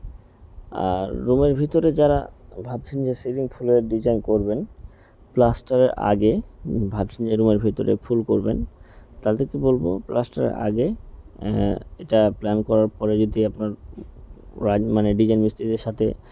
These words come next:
আপনার কন্ট্রাক্টে বনে যায়, আগে মনে করেন যে বিল্ডিং শুরু করার আগে হোক বা, আহ, পরে হোক, এটা আপনার মাঝপথে হলে বেশি ভালো। কারণ হচ্ছে প্লাস্টারের সময় আপনার চিন্তাভাবনা করে ডিজাইন মিস্ত্রির সাথে কথা বলে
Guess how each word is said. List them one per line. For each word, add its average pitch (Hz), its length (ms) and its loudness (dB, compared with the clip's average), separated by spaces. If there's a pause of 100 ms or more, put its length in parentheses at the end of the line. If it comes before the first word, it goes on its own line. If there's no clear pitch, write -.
(300)
আপনার 104 300 -4
কন্ট্রাক্টে 113 480 2
বনে 110 340 4
যায়, 117 200 2 (140)
আগে 135 300 2
মনে 143 280 2
করেন 139 300 2
যে 135 100 0
বিল্ডিং 120 400 4
শুরু 120 300 -2
করার 117 280 2
আগে 110 300 0
হোক 120 240 4 (100)
বা, 110 260 4 (560)
আহ, 98 280 0 (100)
পরে 131 240 4
হোক, 120 280 4 (260)
এটা 107 420 2
আপনার 113 360 0
মাঝপথে 120 520 2
হলে 131 240 2
বেশি 120 260 2
ভালো। 110 300 0 (500)
কারণ 107 260 0
হচ্ছে 110 200 -2
প্লাস্টারের 117 500 0
সময় 123 460 0
আপনার 104 360 -2
চিন্তাভাবনা 113 440 -2
করে 117 340 0
ডিজাইন 110 240 2
মিস্ত্রির 110 320 0
সাথে 107 260 -4
কথা 117 220 2
বলে 127 240 2